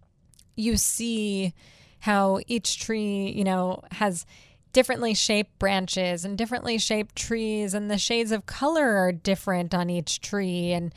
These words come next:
the trunks have different grooves, and everything is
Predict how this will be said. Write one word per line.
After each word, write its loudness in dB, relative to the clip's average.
the -6
trunks 0
have 0
different -2
grooves, 2
and 0
everything 2
is -6